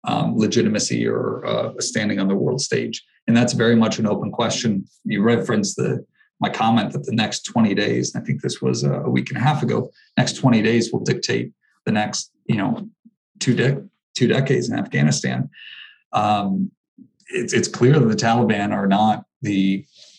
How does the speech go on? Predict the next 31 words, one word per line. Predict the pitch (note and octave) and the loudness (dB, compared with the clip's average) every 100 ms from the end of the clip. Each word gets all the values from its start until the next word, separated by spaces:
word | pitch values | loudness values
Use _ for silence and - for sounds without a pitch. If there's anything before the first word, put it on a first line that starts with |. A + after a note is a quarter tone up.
| - | -6
you | C3 | -4
know, | F#2 - - | -4 -8 -2
hipster | C3 - - A2 G2+ | 0 0 -2 0 0
reform, | G2+ - - A2 G#2+ G#2+ G2 F2+ - _ | 0 -4 -2 0 0 0 0 0 -4 _
you | - G2 | -6 -4
know, | F#2 F2+ - | -4 -4 -4
forward-looking | C#3+ A2+ G#2+ G#2 - B2+ B2+ | -2 0 2 0 -2 -2 0
element. | C#3+ A2 F#2+ - - _ _ _ _ | 2 2 0 -2 -8 _ _ _ _
Uh, | - - - - | -6 -6 -8 -2
four | - C#3+ | 4 6
of | A#2+ G#2+ | 4 2
the | |
five | - A#2+ A#2+ A2 G2 - _ _ _ _ _ _ _ _ _ _ - | 0 0 2 0 -4 -8 _ _ _ _ _ _ _ _ _ _ -2
individuals | A2+ G#2+ A#2 G#2+ - | 2 4 4 2 2
who | G#2 | 0
were | G2 | 2
released | G2+ A#2 - | 2 2 0
from | - | -4
Guantanamo | - G2 A2 G#2+ G2 | -4 -2 -4 -2 -4
Bay | - C#3+ C#3 - - _ _ _ | -2 0 0 -2 -10 _ _ _
are | - G#2+ | -4 0
now | G2 G#2 G2+ G2+ G#2+ - - | 0 0 0 -2 -4 -6 -4
in | G#2 G2 | -2 0
the | F#2+ - | 0 0
upper | - - - | -2 0 0
echelons | - - A2+ G2+ F#2+ - - A#2+ | -2 -2 -4 -2 -2 -4 -8 -8
of | A#2 - | -8 -6
the, | B2 A2 B2 | -6 -4 -6
the | |
Taliban's | B2 - - - - B2+ | -4 -4 -4 -6 -2 0
leadership | C3+ - - | 0 0 -6